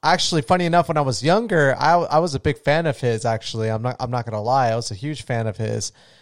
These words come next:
I was big into conspiracies, um, and his old stuff was actually n-,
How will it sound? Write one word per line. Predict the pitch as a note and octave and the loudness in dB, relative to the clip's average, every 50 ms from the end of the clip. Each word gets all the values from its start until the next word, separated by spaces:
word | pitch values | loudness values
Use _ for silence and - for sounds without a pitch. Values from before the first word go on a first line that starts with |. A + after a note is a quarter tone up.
| _ _ _ | _ _ _
I | - F#3+ | 2 2
was | F3+ F3+ G3 | 4 2 2
big | F#3+ C3 - F3+ F3+ F3 | -2 -2 0 0 0 0
into | F#3+ F3 D#3 - E3 | -2 -2 -4 -6 -6
conspiracies, | - D#3+ D3+ - - - E3+ E3 E3 D#3+ - - E3+ E3 E3 D#3 C#3+ - - - - - - - | -4 -6 -8 -6 -4 -2 0 0 0 0 -2 -2 -4 -4 -4 -4 -6 -8 -10 -12 -18 -18 -10 -4
um, | C3+ C3+ C3 C3 B2+ B2+ A#2+ B2 - - | 2 2 4 4 4 2 -2 -4 -8 -6
and | - C#3+ C3+ B2+ B2 | -4 -2 -2 0 0
his | B2+ D#3+ G3+ G3+ - | 0 0 0 0 0
old | - C#3 C#3+ D#3+ F3 - | 0 2 2 2 2 0
stuff | - - - C#3 C#3 - | -4 -2 0 0 0 0
was | - A#2+ B2+ | -2 -4 -4
actually | C3 A#2+ - - C3+ B2 | -4 -6 -6 -6 -6 -4
n-, | A#2 A2+ A2+ A2 | -4 -6 -8 -10